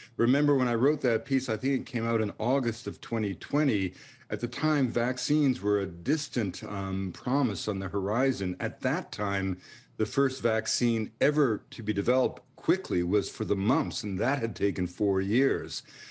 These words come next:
So at the time, vaccines did not seem to be imminent. Um, and what did seem to appear was a,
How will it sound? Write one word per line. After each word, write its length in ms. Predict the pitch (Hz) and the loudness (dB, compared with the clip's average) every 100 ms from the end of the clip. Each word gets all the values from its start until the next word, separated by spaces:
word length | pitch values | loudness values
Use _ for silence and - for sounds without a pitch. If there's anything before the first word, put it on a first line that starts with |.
| - | -10
So 180 | - 139 | 0 0
at 100 | 127 | 0
the 60 | |
time, 720 | 120 - 190 214 190 120 104 - | -4 -6 -2 0 2 2 0 -2
vaccines 680 | 104 120 135 - 147 123 104 | -2 0 0 2 2 2 0
did 200 | 90 110 | 0 0
not 360 | 117 120 - - _ _ _ - | 2 0 -4 -12 _ _ _ -10
seem 380 | - - 180 170 | -4 2 4 4
to 100 | 123 | 2
be 240 | 110 107 | 2 2
imminent. 460 | 123 135 92 - - - _ _ | 4 2 0 -6 -14 -20 _ _
Um, 480 | 113 110 110 107 110 - | -4 -2 0 0 -2 -2
and 460 | 131 131 131 120 - | 0 4 2 2 -4
what 340 | 139 131 110 - | 0 0 0 -6
did 220 | 220 - | -4 -2
seem 280 | - 127 98 | 2 2 2
to 220 | 98 82 _ _ - | 0 -2 _ _ -12
appear 480 | 87 - 110 92 104 | -10 -4 0 2 2
was 240 | 120 113 | 2 2
a, 160 | 127 | 2